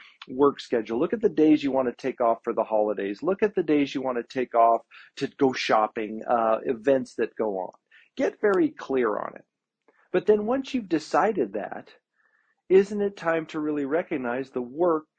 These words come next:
that you need to do the rest of those days? So simply by deciding, you move yourself from that really big challenge that a lot of agents face, which is, when am I working? When am I not? How much work am I gonna do? Should I be working this time of year?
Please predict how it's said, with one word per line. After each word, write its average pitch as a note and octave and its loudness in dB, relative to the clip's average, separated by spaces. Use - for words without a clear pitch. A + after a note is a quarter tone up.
that C3+ 0
you C#3 -2
need C3 -6
to B2 -6
do D3+ 2
the C#3 0
rest A#2 -2
of A#2 -6
those A2 -4
days? - -8
So D3 6
simply B3 2
by F#3 8
deciding, C#3+ 2
you C3 -8
move E3+ -6
yourself D3+ -2
from B2+ -6
that A#2 0
really D3 -4
big C#3 -2
challenge C#3+ 0
that B2 0
a A#2 0
lot A#2+ 2
of A#2 -6
agents A#2 -8
face, F3 -2
which B2+ -4
is, A2+ -2
when C#3+ 2
am D#3+ 2
I D3 4
working? C3+ 0
When C#3 4
am C3+ 2
I C3 2
not? C3+ 0
How B2+ -2
much C#3 -8
work C#3 -4
am B2+ -4
I B2 -4
gonna B2 -2
do? B2 -2
Should C3+ -2
I C3 4
be A#2+ -6
working A2+ -4
this A#2 0
time A2 -2
of G2 -10
year? G2+ -6